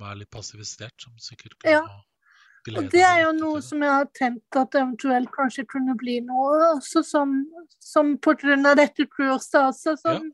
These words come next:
Speaker 2: som kan, kanskje kan være aktuelt å jobbe litt med også etter
Speaker 1: Mm.
Speaker 2: det.
Speaker 1: Ja, vi,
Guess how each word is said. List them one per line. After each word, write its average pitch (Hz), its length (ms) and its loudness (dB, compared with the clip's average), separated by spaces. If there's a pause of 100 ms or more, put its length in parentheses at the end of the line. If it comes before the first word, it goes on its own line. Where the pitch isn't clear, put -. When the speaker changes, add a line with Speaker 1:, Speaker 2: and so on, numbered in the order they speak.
(120)
Speaker 2:
som 330 260 -10
kan, 330 240 -10
kanskje 311 380 2
kan 302 220 2
være 277 280 4
aktuelt 269 600 -2
å 254 280 2 (840)
jobbe 254 300 0
litt 247 280 -2
med 269 280 4
også 381 360 2
etter 277 400 -2 (680)
Speaker 1:
Mm. 104 560 -20
Speaker 2:
det. 339 160 4 (1200)
Speaker 1:
Ja, 131 60 -10
vi, 143 180 -8